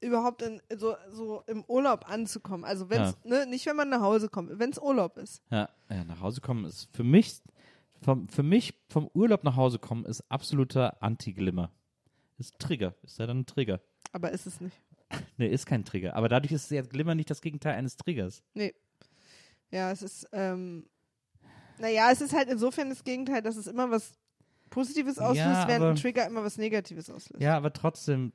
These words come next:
Speaker 2: da im Umkehrschluss sieht man ja, dass es kein,
Speaker 1: Ja, ja,
Speaker 2: dass
Speaker 1: du
Speaker 2: es
Speaker 1: hast
Speaker 2: nicht das
Speaker 1: recht.
Speaker 2: Gegenteil ist.
Speaker 1: Weil, weil Trigger halt wirklich was Medizinisches ist
Speaker 2: Ja.
Speaker 1: und, oder psychologisch-medizinisch, weiß nicht, wie man das sagt.
Speaker 2: Das Gegenteil von Glimmer ist schlimmer.
Speaker 1: Okay, nee, jetzt.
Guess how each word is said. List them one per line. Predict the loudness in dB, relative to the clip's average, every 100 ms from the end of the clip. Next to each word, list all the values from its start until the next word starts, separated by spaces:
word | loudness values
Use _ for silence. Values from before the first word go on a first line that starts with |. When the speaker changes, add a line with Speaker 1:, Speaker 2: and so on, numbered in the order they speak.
| _ -2
Speaker 2:
da | 0 0
im | -2
Umkehrschluss | -2 0 0 0 -2 -4
sieht | -4
man | -2
ja, | 0
dass | -2
es | -6
kein, | -4 -2 -2 0
Speaker 1:
Ja, | 2
ja, | 2
Speaker 2:
dass | 2
Speaker 1:
du | 2
Speaker 2:
es |
Speaker 1:
hast | 0
Speaker 2:
nicht |
das | -2
Speaker 1:
recht. | -2
Speaker 2:
Gegenteil | -6 -6 -8
ist. | -6 2
Speaker 1:
Weil, | 4 4
weil | 2 4 2
Trigger | 0 -2 2 2
halt | 2 0
wirklich | -4 -8 -6
was | -4 -4 -4 -4
Medizinisches | -2 -2 -2 0 0 -2 -4
ist | 0
Speaker 2:
Ja. | 2 2 0 _ _ _ -6
Speaker 1:
und, | -4 -4 -8
oder | -2 -2
psychologisch-medizinisch, | -2 -6 -2 0 0 0 -2 -2 -4 -6 -4
weiß | -2 -2
nicht, | -4
wie | -4
man | -4
das | -4
sagt. | -6 -6 -8 -18 -20 -16 -16 _
Speaker 2:
Das | -4 0
Gegenteil | 2 4 4 4
von | 4 4
Glimmer | 6 8 8 4
ist | -2
schlimmer. | 0 2 4 2 -2 _ _ _ _ _ _ _ _ _ _ _ -20 -20 -20 -20 _ -6
Speaker 1:
Okay, | -4 -4 -6
nee, | -6
jetzt. | -10 -6